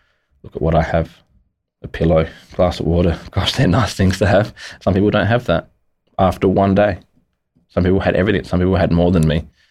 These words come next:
Physical things, and they lost that everything. So just be thankful for what you have,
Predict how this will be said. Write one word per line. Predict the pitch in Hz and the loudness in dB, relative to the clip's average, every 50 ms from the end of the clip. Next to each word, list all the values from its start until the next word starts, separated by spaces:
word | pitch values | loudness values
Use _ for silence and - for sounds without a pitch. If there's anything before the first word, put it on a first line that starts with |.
| _ _ _ _ _ _ _ _ _ _ _ _ _ _ _ _ _ | _ _ _ _ _ _ _ _ _ _ _ _ _ _ _ _ _
Physical | _ _ - 80 82 85 78 - - 80 | _ _ -2 -2 0 -2 -4 -4 -6 -4
things, | - 78 76 80 76 - - - - _ _ _ _ _ _ _ _ _ _ _ _ | -2 -2 -2 -2 -4 -6 -10 -18 -20 _ _ _ _ _ _ _ _ _ _ _ _
and | 82 80 76 | -4 -2 0
they | 73 | 0
lost | 76 80 76 87 82 - - - | 2 2 2 0 0 -2 -4 -4
that | 69 - - _ _ _ _ _ _ | -4 -4 -6 _ _ _ _ _ _
everything. | 92 82 - 82 78 - 80 - - - _ _ _ _ _ _ _ | -6 -4 -4 -4 -6 -6 -8 -10 -10 -16 _ _ _ _ _ _ _
So | _ - 78 76 71 | _ -2 0 0 0
just | - - - - - - _ _ _ _ _ _ _ _ _ _ _ _ _ _ _ | 0 -4 -6 -8 -10 -14 _ _ _ _ _ _ _ _ _ _ _ _ _ _ _
be | - - - - - _ _ _ _ _ - _ | -4 -4 -4 -6 -10 _ _ _ _ _ -20 _
thankful | _ 78 78 69 - - - 67 | _ -4 -2 -2 -2 -4 -6 -6
for | - - - | -4 -4 -4
what | - - - - | -4 -4 -4 -4
you | - | -6
have, | 82 69 60 52 - - - | -4 -4 -4 -6 -6 -10 -16